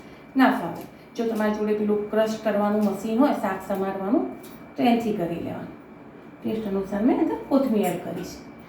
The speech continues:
આ બધા છે મસાલા શેકેલા. જો, હવે આપણે ટામેટાં લઈ લઈશું. ટામેટાનો પલ્પ.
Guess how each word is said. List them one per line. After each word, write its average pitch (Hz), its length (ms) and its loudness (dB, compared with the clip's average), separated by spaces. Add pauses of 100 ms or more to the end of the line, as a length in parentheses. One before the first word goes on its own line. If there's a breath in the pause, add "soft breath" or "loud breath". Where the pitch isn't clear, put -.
(140 loud breath)
આ 214 60 -6
બધા 220 360 2
છે 214 300 4
મસાલા 208 540 4
શેકેલા. 202 540 -2 (1300)
જો, - 100 -14 (1300)
હવે 208 160 2
આપણે 247 200 0 (340)
ટામેટાં 196 420 4
લઈ 170 140 -4
લઈશું. 175 360 0 (1800)
ટામેટાનો 202 480 -4 (260)
પલ્પ. 196 260 0